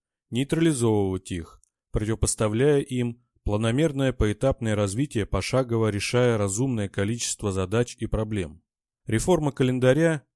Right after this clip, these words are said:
не сокращает срок беременности. Станислав Ежилец. Диапазон применения байки. Семейное консультирование. Аффективные расстройства. Синдром профессионального выгорания.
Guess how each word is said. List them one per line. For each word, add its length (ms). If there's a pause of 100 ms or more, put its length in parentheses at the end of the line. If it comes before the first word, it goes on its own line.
(120)
не 100
сокращает 760
срок 300
беременности. 760 (580)
Станислав 800
Ежилец. 720 (720)
Диапазон 500
применения 520
байки. 520 (540)
Семейное 460
консультирование. 1000 (300)
Аффективные 720
расстройства. 840 (360)
Синдром 500
профессионального 840
выгорания. 720